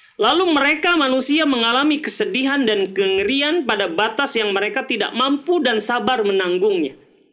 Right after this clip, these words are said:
Itu tadi, ya, kengerian, kecapean, kelelahan,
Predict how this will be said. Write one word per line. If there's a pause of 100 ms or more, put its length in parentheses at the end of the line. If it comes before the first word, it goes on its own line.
(440)
Itu
tadi,
ya, (240)
kengerian,
kecapean,
kelelahan,